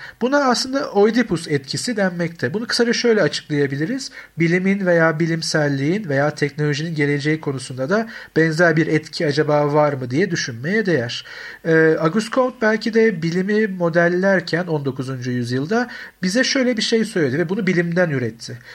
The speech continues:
Kendisinin bir normatif yani ideal bir hedefi değil, bilimin gelişiminin doğal sonucu olarak gördüğü bir şey. Dediği şuydu,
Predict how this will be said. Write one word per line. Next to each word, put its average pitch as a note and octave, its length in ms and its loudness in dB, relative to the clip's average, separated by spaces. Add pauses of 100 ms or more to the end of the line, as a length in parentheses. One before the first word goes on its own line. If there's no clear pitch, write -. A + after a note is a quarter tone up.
Kendisinin D#3 600 0
bir D3+ 220 2
normatif D3 720 0
yani C#3 340 -4 (220)
ideal D3+ 480 4
bir C#3+ 380 -2
hedefi C#3 440 0
değil, B3+ 280 0 (260)
bilimin F#3 600 0
gelişiminin E3+ 840 -2
doğal F#3 300 4
sonucu F#3+ 420 -4
olarak D#3+ 160 2 (160)
gördüğü A#2+ 400 -2
bir A#2+ 40 -6
şey. B3 340 0 (520)
Dediği F#3 300 2
şuydu, G#3 520 0